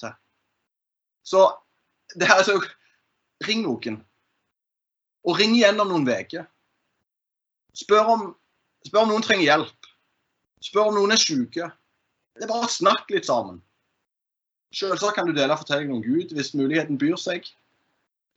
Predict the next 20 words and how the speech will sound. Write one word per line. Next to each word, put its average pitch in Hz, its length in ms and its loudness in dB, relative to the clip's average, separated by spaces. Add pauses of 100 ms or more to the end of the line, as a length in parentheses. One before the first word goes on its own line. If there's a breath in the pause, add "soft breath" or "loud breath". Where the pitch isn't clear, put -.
(100)
Men 135 100 0
først - 360 -2
og 160 100 -4
fremst 147 260 2
handler 131 300 2
det 127 60 0
om 120 100 2
å 110 60 -2
vise 104 200 -4
at 131 80 -8
du 110 80 -6
bryr 110 320 -4
deg. - 160 -8 (1300)
Norge 143 300 6
er 180 80 4
på 156 80 0
mange 139 240 4
måter 127 280 0
et 143 100 -2
sånn 135 160 -4